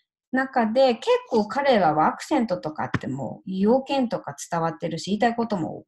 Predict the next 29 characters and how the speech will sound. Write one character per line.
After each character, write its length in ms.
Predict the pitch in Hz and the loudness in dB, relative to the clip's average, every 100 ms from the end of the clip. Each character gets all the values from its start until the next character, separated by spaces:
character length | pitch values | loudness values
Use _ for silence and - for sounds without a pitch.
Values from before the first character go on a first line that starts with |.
| 151 | -8
わ 160 | 156 | -8
か 120 | 156 160 | -4 -6
る 100 | 131 | -6
ん 80 | |
で 80 | 113 | -10
す 160 | - - | -12 -14
よ 80 | 113 | -10
ね。 240 | 143 220 _ _ _ _ _ - | -8 -8 _ _ _ _ _ -6
そ 120 | 359 | 0
れ 100 | 339 | 2
は 180 | 330 330 | 4 8
何 260 | 311 330 | 8 8
で 120 | 320 262 | 6 4
ろ 300 | 220 190 208 | 2 0 -2
う、 20 | |
だ 140 | 196 | 0
ろ 80 | 165 | 0
う 40 | 160 | -2
っ 40 | |
て 80 | 175 | -6
考 140 | 202 196 196 196 | -4 -2 0 -2
え 60 | 185 | -2
る 140 | 180 | -6
と、 100 | - | 0
や 100 | 262 | 0
っ 20 | 240 | 2
ぱ 80 | |
り 80 | 226 | 2
難 200 | 196 196 | 4 2